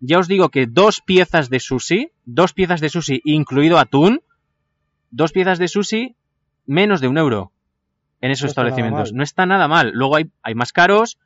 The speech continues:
Speaker 1: y, y tal, pero quiero decir que es un precio, vamos, de, de risa.
Speaker 2: Entonces podemos,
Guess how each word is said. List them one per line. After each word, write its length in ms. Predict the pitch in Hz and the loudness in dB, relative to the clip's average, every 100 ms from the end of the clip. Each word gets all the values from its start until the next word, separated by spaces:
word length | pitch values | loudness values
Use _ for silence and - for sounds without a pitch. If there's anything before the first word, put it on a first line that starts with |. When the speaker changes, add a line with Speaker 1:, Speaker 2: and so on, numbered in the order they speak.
| _ _ _ _ | _ _ _ _
Speaker 1:
y, 640 | 113 110 104 104 101 101 - | -8 -6 -6 -6 -8 -10 -14
y 60 | 110 | -4
tal, 180 | 127 170 | -2 -2
pero 180 | 123 | -6
quiero 160 | 104 120 | -6 -6
decir 220 | 123 151 | -6 -8
que 80 | 135 | -12
es 80 | 120 | -8
un 100 | 123 | -6
precio, 340 | 135 151 180 | -4 -2 -4
vamos, 380 | 139 160 127 104 | 0 0 0 -4
de, 140 | 107 117 | -8 -6
de 100 | 117 | -4
risa. 360 | 165 - 101 _ | -4 -4 -12 _
Speaker 2:
Entonces 420 | 127 156 151 165 | -12 -10 -6 -6
podemos, 680 | - 156 175 190 175 - | -4 -2 0 0 -2 -8